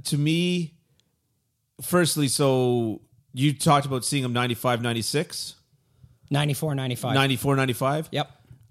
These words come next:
Speaker 1: I was ages four and five.
Speaker 2: Right.
Speaker 1: Joe Thornton was my favorite player growing up and remained my favorite player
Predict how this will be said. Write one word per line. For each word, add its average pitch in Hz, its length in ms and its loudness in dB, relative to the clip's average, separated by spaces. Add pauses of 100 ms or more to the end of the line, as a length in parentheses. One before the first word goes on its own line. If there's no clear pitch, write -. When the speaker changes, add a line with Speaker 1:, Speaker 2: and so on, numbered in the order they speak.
(260)
Speaker 1:
I 135 140 4
was 139 160 -2
ages 127 340 -2
four 131 280 0
and 107 160 -2
five. 82 500 -6 (140)
Speaker 2:
Right. - 340 0 (840)
Speaker 1:
Joe 160 340 2
Thornton 151 480 0
was 113 380 2
my 117 200 0
favorite 131 420 0
player 110 440 0
growing 104 380 0
up 87 360 -6 (540)
and 107 380 -2
remained 120 480 2
my 113 160 0
favorite 104 300 -4
player 95 560 -2